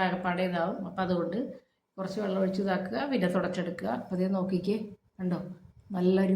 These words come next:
നിറമൊക്കെ കിട്ടിയിട്ടുണ്ട്. അപ്പൊ എല്ലാവരും ഇതൊന്ന് ട്രൈ ചെയ്ത് നോക്കണം കേട്ടോ, നല്ല ഇതാണ്. അപ്പൊ ഞാൻ ഇതിനു മുമ്പ് ഒരു ബ്യൂട്ടി ടിപ്പ് ഇട്ടില്ലേ, അപ്പൊ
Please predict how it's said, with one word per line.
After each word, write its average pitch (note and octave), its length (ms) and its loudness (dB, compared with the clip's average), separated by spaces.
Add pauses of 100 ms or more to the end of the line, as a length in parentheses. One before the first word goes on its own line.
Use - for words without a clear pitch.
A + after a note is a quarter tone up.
നിറമൊക്കെ F3+ 440 2
കിട്ടിയിട്ടുണ്ട്. F3+ 540 0 (500)
അപ്പൊ F3 180 -8
എല്ലാവരും G3+ 380 6
ഇതൊന്ന് G3+ 280 2 (200)
ട്രൈ F#3+ 160 4 (100)
ചെയ്ത് F#3+ 240 4
നോക്കണം E3+ 380 0
കേട്ടോ, G3 220 -2 (200)
നല്ല F3 200 0 (100)
ഇതാണ്. F3+ 260 0 (140)
അപ്പൊ F#3+ 200 -4
ഞാൻ G#3 120 4 (560)
ഇതിനു G#3+ 240 6
മുമ്പ് A3+ 260 8
ഒരു A#3 140 8
ബ്യൂട്ടി A3 340 2
ടിപ്പ് - 220 -2
ഇട്ടില്ലേ, E3 300 0 (680)
അപ്പൊ F#3+ 120 -2